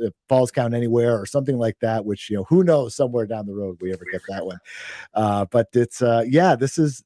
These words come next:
this is gonna be crazy. Price, Price, you know, this, he's not just looking for a fight, he's looking to win. He's going three and oh with wins over Mike McCarthy, Desmond Cold, and Judas Icarus since kinda coming back into the fold. And, you know, he's made no, no, uh, bones about it. He wants a shot at the Limitless title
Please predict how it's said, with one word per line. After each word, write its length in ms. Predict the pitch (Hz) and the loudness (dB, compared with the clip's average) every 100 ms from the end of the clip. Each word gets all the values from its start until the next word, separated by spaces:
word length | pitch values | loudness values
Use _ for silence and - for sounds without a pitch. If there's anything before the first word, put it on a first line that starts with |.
| _ | _
this 220 | 160 - | -2 0
is 100 | 196 | -2
gonna 220 | - 170 | 0 2
be 100 | 156 | 2
crazy. 380 | 160 175 208 110 | 2 2 2 0
Price, 540 | - 143 165 175 - - | 0 4 4 2 -6 -18
Price, 420 | - 160 175 - - - - | 0 4 4 0 -16 -10 0
you 80 | 143 | 2
know, 240 | 135 120 _ _ _ | 2 0 _ _ _
this, 240 | - 139 156 | -2 0 2
he's 180 | 185 170 | 2 4
not 160 | 208 | 2
just 200 | 170 151 | 2 0
looking 180 | 175 151 | 0 0
for 80 | 110 | -2
a 40 | |
fight, 180 | 104 165 | 2 2
he's 140 | 117 | 2
looking 160 | 139 113 | -2 -6
to 40 | |
win. 240 | 92 139 127 | -4 -2 -2
He's 120 | 101 | -4
going 220 | 131 117 | -4 -4
three 260 | - 127 175 | -4 2 4
and 100 | 156 | 4
oh 240 | 139 135 - - - - - _ | 4 2 -4 -20 -20 -20 -20 _
with 140 | 117 | -2
wins 220 | 113 139 127 | 2 0 0
over 200 | 113 110 | -2 -2
Mike 240 | 113 110 | -2 -4
McCarthy, 580 | 107 160 175 175 180 175 | -2 2 4 4 2 2
Desmond 380 | 123 117 113 104 | 0 0 -2 -2
Cold, 280 | 131 131 | 0 0
and 100 | 117 | -2
Judas 280 | 101 117 110 | -2 -2 -2
Icarus 360 | - 120 131 123 | -6 -2 -2 -2
since 180 | 107 - | -6 -4
kinda 180 | 113 | -6
coming 280 | 104 131 117 | -2 -2 0
back 280 | 107 110 - | 0 -2 -2
into 160 | 117 101 | -4 -4
the 120 | - - | -6 0
fold. 420 | 147 175 214 - _ _ - | 2 2 0 -6 _ _ -6
And, 560 | 117 113 117 117 117 117 | 0 2 2 0 0 0
you 80 | |
know, 100 | 143 | 0
he's 220 | 147 160 - | 2 0 0
made 200 | 196 190 | 0 2
no, 280 | 196 190 135 | 2 0 0
no, 280 | 151 180 175 | 0 2 2
uh, 180 | 160 | 2
bones 320 | 135 110 170 139 | 2 2 0 0
about 280 | 123 156 | 0 2
it. 40 | 104 | 0
He 140 | 131 | -2
wants 240 | 160 180 151 | 0 -2 -2
a 60 | |
shot 220 | - 160 | 0 2
at 80 | 156 | 2
the 60 | 117 | 0
Limitless 360 | 120 143 120 - | -4 0 -2 0
title 400 | 151 147 117 | 2 2 0